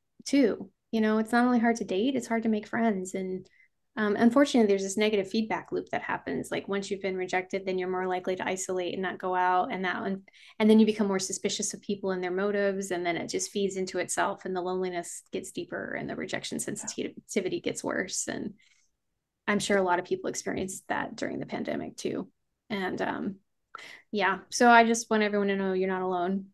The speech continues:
Speaker 1: and that there's a way to get out of this. Go ahead, Matthew.
Speaker 2: And on that note, I, and I wanted to wax a little seriously here real quick, if it's okay, because I think that's in its most severe form, that this rejection sensitivity really starts to turn inward.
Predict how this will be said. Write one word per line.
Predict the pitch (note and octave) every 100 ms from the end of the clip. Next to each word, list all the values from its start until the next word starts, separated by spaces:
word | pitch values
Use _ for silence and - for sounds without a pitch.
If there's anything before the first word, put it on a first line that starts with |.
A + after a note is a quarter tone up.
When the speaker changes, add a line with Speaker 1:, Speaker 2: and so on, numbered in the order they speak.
| -
Speaker 1:
and | G3 F#3+
that | -
there's | - F#3+ F#3+
a | G3
way | F#3+
to | F#3
get | F#3
out | F3 F#3
of |
this. | G#3 F#3+
Go | - G#3+
ahead, | G3
Matthew. | F3 F3 F#3+ F#3+ _ _ _ _ _ _ -
Speaker 2:
And | C3+
on | C3+ D3+ D#3
that | D3 C3+
note, | B2 A#2+
I, | C3 B2+ -
and | D#3
I |
wanted | D3 C#3+ B2+
to | A#2 _ _
wax | F#3 C#3+ A#2+ -
a | B2
little | A2
seriously | - B2 A2+ - A2
here | G#2 G#2+
real | A2
quick, | - G#2+ -
if | -
it's | G2+
okay, | G2+ - - C3 G#2+ G2+
because | A2+ - A2
I | A2
think | B2+ A#2+
that's | A#2+ A2+ - - - -
in | B2
its | A2+ - -
most | C3 A#2+ A#2+ B2 - -
severe | A#2 G#2 G#2+
form, | G2+ - A#2+ A2 G#2 G2+ G2 - - - - _ _ _ _ -
that | A2
this | A#2+ -
rejection | G#2 A2 - G#2
sensitivity | - G#2 - - G#2 G2+
really | G2+ G#2 G2+
starts | - G2+ -
to | G#2
turn | A2 G2
inward. | A2+ G#2 G2+ G2 F#2+ F2+